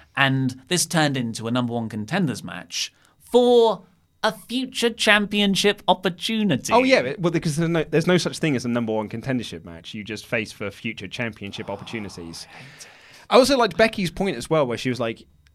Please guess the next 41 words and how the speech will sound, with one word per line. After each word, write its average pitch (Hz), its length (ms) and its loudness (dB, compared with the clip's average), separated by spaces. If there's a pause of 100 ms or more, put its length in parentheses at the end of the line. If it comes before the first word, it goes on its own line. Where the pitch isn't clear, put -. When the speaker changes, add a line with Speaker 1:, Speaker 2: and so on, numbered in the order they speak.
Speaker 2:
"Becky, 170 280 0
you're 170 180 -2
right. 143 240 -2
You 104 120 -8
have 160 260 -6
beaten 123 180 -6
Charlotte 139 380 -2
multiple 110 360 -4
times. 110 400 -6 (120)
Do - 100 -12
you - 20 -16
know 101 60 -6
how 117 120 -2
many 127 120 0
times 127 240 -2
you've 127 160 0
beaten 135 240 0
me, 147 200 -2
though?" 95 280 -8 (640)
Zero. 123 400 -4 (120)
Speaker 1:
Mm. 139 440 0
Speaker 2:
It's 247 160 4
almost 339 280 2
as 143 60 0
if 147 120 2
that 190 100 4
would 180 100 -2
be 170 80 4
a 156 40 4
storyline 127 720 2
then 123 260 -2
for 165 180 -2
them 156 160 2
to 156 100 -2
have 156 200 2
a, 151 160 2
uh, 151 100 2
a 160 40 -4
championship 147 640 -2
match. 117 240 0
But 151 180 4